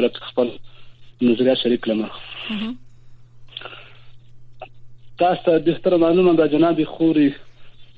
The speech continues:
Speaker 1: آه، متاسفانه په تیر حکومتونو کې هم، آه، نورستان ولایت ته لکه څنګه چې لازمه وه، آه، یو محروم ترین ولایت و، د انکشاف په برخه کې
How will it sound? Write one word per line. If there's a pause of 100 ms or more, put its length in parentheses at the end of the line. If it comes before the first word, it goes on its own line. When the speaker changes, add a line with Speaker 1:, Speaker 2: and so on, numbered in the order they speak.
Speaker 1:
آه،
متاسفانه
په
تیر
حکومتونو
کې
هم،
آه،
نورستان
ولایت
ته
لکه
څنګه
چې
لازمه
وه، (840)
آه،
یو
محروم
ترین
ولایت
و، (160)
د
انکشاف
په
برخه
کې